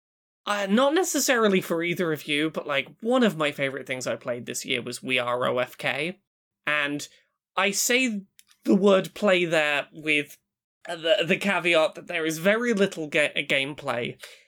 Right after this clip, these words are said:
in this five-episode, essentially mildly interactive T V show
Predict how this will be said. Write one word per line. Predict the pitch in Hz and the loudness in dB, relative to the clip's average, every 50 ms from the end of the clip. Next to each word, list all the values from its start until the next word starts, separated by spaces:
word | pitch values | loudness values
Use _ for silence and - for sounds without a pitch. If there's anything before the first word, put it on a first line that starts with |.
| _ _ _ | _ _ _
in | - 156 151 151 143 | -4 -2 -2 -2 0
this | 156 147 135 131 - - - - | 0 0 2 2 0 -2 -2 -4
five-episode, | - - - - 208 190 208 233 233 214 - - 180 170 - - 160 - - 180 151 147 151 151 143 143 - _ _ _ _ _ _ _ _ _ - | -6 -10 -4 0 2 2 4 2 2 2 0 -2 -2 -4 -4 -4 -4 -4 0 2 2 2 2 0 -2 -4 -8 _ _ _ _ _ _ _ _ _ -6
essentially | 175 - - - 220 220 220 208 - - - 233 214 208 196 190 | -4 -2 0 2 2 2 0 -2 -4 -2 -2 0 0 0 0 0
mildly | 170 175 175 165 175 180 180 180 180 185 180 165 190 180 180 175 | -2 -4 -2 0 2 2 4 4 4 4 2 2 -2 -2 -2 0
interactive | 175 160 156 - - 160 143 147 147 - - - 156 147 - | 0 0 -2 -2 -4 -2 0 0 0 0 -2 -6 -8 -8 -8
T | - - 151 135 135 | -6 -6 -4 -4 -2
V | 143 135 131 143 | -2 -4 -4 -4
show | - - 156 135 131 127 127 127 135 - | -2 0 0 2 2 2 0 0 -2 -8